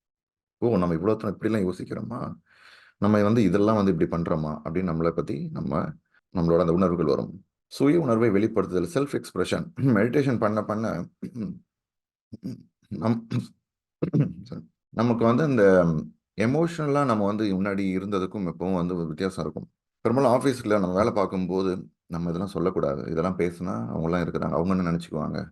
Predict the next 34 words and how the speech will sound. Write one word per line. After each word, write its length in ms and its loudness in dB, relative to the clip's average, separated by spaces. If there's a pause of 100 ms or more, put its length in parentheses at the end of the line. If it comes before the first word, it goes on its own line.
(100)
இல்ல 160 -4
இது 120 -4
வெளியிலயுமே 520 2
சரி, 260 0 (440)
நம்ம 180 0
எதாவது 220 0
சொன்னா 240 2
அவங்க 220 0
என்ன 160 0
நினைச்சுக்குவாங்க? 480 -4
இந்த 140 -4
உலகம் 240 0
என்ன 120 -4
சொல்லும்? 420 -4 (340)
அவங்க 320 -2
என்ன 120 0
நினைச்சுக்குவாங்க? 380 0
இவங்க 240 0
என்ன 140 0
நினைச்சுக்குவாங்க? 260 -4
அப்புறம் 260 -4
நான் 180 2
வளர்ந்த 280 0
ஒரு 120 0
சூழ்நிலை 360 -4
வந்து 240 -4
என்னன்னா, 280 -4 (880)
எங்க 200 2
வீட்ல 280 4
சொன்னது, 380 0 (480)
"ஓ! 220 2
இது, 380 -2
இது 260 0
எதா 140 0